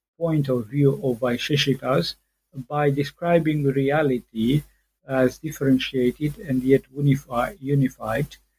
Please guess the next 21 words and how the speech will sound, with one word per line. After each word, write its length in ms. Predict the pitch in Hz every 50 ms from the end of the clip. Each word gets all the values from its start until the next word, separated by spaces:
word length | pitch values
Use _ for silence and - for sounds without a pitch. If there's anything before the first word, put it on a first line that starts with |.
| _ _ _ _ _ _ -
and 160 | 151 143 143
yet 280 | 143 156 180 196 185 _ - -
on, 480 | 247 262 269 220 170 160 160 160 160 160
uh, 480 | 156 156 156 151 151 151 147 139 - 220 208 196 214 220 226 240 240
on, 260 | 160 147 147 151 151
uh, 160 | 151 151 -
on 240 | - 180 151 147 151
realistic 840 | 156 135 139 147 151 147 147 160 208 196 - - _ - 123 113 107 - _ _ _ _ _ _ _ _ _ _ _ _ _ _ _ _ _ _ _ _ _ _ -
terms, 560 | 156 156 139 123 120 113 110 107 - - - -
not 400 | 147 143 147 156 156 147 139 - - -
idealistic 840 | 156 139 139 123 135 135 135 131 131 147 143 143 - - 143 139 - _ -
terms 380 | 143 139 131 127 131 131 -
like, 340 | 139 131 131 131 127 120 - _ -
uh, 220 | 135 131 127 127 127 139
the, 340 | 135 127 127 127 123 123 120 _ _ _ _ _ _ _ -
the 80 | 131
rival 460 | 120 131 151 165 160 147 - 123 113 107
school 460 | - - - - 139 139 135 127 127
of 80 | 120
Advaita 560 | - 127 123 110 110 120 120 120 113 123 123 117
Vedanta. 560 | 123 120 120 143 139 135 - - 110 101